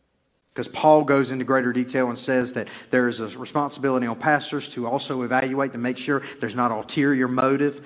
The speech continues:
of why this person's being brought to the church and so forth, that everything will be done holy, righteous, and in unity. So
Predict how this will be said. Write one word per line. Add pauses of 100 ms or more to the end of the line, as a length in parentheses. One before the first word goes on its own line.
(160)
of
why
this
person's
being
brought
to
the
church (280)
and
so
forth,
that
everything
will
be
done
holy,
righteous,
and
in
unity. (2250)
So